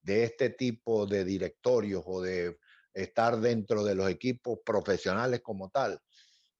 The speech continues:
para querer llevar esas banderas o utilizar cualquier triunfo, cualquier cosa hacia un lado de punto de vista poli-,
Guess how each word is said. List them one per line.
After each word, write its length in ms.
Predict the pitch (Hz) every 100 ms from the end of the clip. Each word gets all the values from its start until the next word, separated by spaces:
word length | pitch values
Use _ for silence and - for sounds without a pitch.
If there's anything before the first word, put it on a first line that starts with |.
| _ _
para 340 | - 107 107 -
querer 480 | 104 98 120 127 - - _ _ _ _ -
llevar 440 | 107 101 101 113
esas 280 | 120 117 117
banderas 560 | 123 123 117 107 104 101
o 120 | 101
utilizar 760 | 90 87 98 90 80 101 110 107
cualquier 440 | 120 90 - 104
triunfo, 460 | - 123 117 101 98
cualquier 380 | 92 - 120 117
cosa 380 | 123 107 135 -
hacia 380 | 101 98 - 95
un 260 | 98 113 110
lado 320 | 120 110 95
de 180 | 90 90
punto 440 | - 135 117 101
de 60 | 107
vista 260 | 117 -
poli-, 240 | 85 90